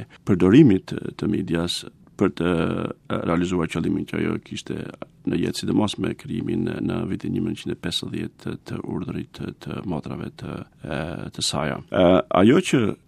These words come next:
media katolike në Indi bëri gabim është sepse kuptuan, ato kujtuan që Nën Tereza po e përdorte mediat, e, në mënyrë për të promovuar veten e saj. Nën Tereza nuk ishte interesuar në publicitet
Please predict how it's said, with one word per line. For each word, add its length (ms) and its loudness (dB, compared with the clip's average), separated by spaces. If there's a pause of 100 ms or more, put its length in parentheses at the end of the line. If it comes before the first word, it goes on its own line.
(120)
media 320 8
katolike 480 2
në 160 4
Indi 300 2 (100)
bëri 200 0
gabim 400 0
është 180 -2
sepse 380 -4
kuptuan, 560 -2 (280)
ato 240 2
kujtuan 480 0
që 120 0
Nën 200 4
Tereza 480 -2 (160)
po 140 -2
e 60 -8
përdorte 440 0
mediat, 600 -6
e, 120 -4 (200)
në 180 0
mënyrë 520 -4 (200)
për 140 -2 (100)
të 120 -2 (520)
promovuar 480 4
veten 300 0
e 60 -6
saj. 360 -8 (180)
Nën 240 2
Tereza 320 6
nuk 200 2
ishte 200 -2
interesuar 560 0
në 240 2
publicitet 840 -6